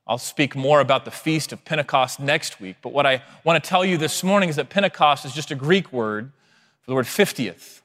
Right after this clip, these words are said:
This Jewish feast occurred fifty days after Passover, and among many other things, it was a feast to commemorate the giving of the Old Testament. And so this is significant. In the Old Testament, God gave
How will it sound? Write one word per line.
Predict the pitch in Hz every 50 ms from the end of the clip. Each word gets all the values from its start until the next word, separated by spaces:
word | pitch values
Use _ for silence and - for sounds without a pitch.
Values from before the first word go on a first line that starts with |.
| _ _ _ _ _ _ _ _ _ _ _ _ _
This | 160 160 147 - -
Jewish | 156 131 - 180 208 214 185 160 -
feast | - - 220 214 202 180 - -
occurred | - - - - 202 196 185 160
fifty | - - - 214 202 - - 190 170
days | 147 143 156 165 160 151 147 139 120 -
after | - - 160 160 151 - 139
Passover, | 127 - - - 180 185 185 175 - - 135 113 107 107 113 123
and | 143 156
among | 160 185 196 196 190 180
many | 180 208 226 226 214
other | 214 226 226 196
things, | - - 135 113 104 104 117 147 156 - - - _ _ _ _ _ _ _ _ _ _ _ _
it | _
was | - 147 156
a | 165
feast | - - - 240 233 233 - -
to | - -
commemorate | - - 185 196 214 208 185 165 160 -
the | 156
giving | 143 131 131 139 208 214 196 220 208 214
of | 220 214 175 151 143
the | 160 160
Old | 160 165 143
Testament. | - - 202 196 - - - - 110 101 - _ - - _ _ _ _ _
And | - 160
so | - 208
this | 190 220 233 -
is | 247 220 -
significant. | - - 196 165 196 196 - 170 139 - 101 - _ _ _ _ _ _ _ _ _ _ _ _ _ _ _ _ _ _ _ _
In | -
the | 110 120
Old | 135 147 156 147
Testament, | - - 180 165 165 - - 165 156 151 127 131
God | 135 139 143 147 147 139
gave | 123 139 131 131 127 123 127 117 110 -